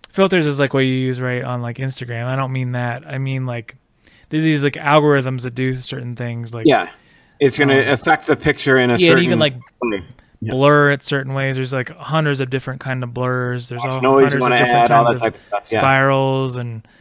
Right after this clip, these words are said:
Speaker 1: there's, like, art, artist textures and things like that you can use. So a lot of it is, like, I don't totally know what all of them do, but I, if I see something that I like, then I'm like, "Okay, I'll take, I'll take a sort of, like,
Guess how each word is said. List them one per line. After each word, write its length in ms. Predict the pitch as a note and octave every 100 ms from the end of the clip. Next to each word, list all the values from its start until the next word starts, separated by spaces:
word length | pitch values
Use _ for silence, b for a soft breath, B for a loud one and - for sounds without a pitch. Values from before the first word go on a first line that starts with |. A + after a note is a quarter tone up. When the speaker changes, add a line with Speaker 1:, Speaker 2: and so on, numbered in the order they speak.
| b b b _
Speaker 1:
there's, 280 | C3 B2 A3 _
like, 260 | C#3 A2+ - _
art, 520 | C#3 D3+ - - - _ _ _ _
artist 380 | D#3 C#3 C3+ -
textures 680 | - D3 - - C3 C3 B2
and 120 | B2+
things 180 | B2+ B2+
like 140 | B2+ A#2+
that 200 | B2+ C3
you 120 | B2
can 140 | B2
use. 420 | B2 B2 B2 A#2+ b b b b -
So 120 | C#3+ C#3 _ b -
a 80 | D3+
lot 180 | E3
of 100 | E3
it 120 | D3+ C#3+
is, 160 | C3
like, 180 | C#3 C3
I 120 | D3+
don't 380 | D#3 E3 E3 E3
totally 440 | - D3 D3 D3+ D3
know 220 | C#3+ C#3
what 140 | C3+
all 220 | C3+ C3
of 60 | C3
them 180 | B2+ B2+
do, 400 | B2+ B2+ C3 D3 _ _ _ _ _ _ _ _ -
but 360 | C3 C#3+ C3+
I, 300 | C3 B2+ C3 -
if 140 | C3+
I 60 | E3
see 120 | -
something 260 | E3 D#3+ D3
that 100 | C3+
I 80 | C3
like, 360 | D#3+ F3+ D3+
then 160 | C#3 C3+
I'm 100 | C3+
like, 160 | C3
"Okay, 460 | D#3 D3+ B2 A#2 B2 _ _ _ _ _ _ -
I'll 100 | C3+
take, 300 | D#3 C#3+ - - _
I'll 80 | C3+
take 180 | - C3+
a 340 | B2+ A#2+ A#2
sort 220 | C3+ C#3 B2+
of, 100 | A#2+
like, 320 | A#2 A2+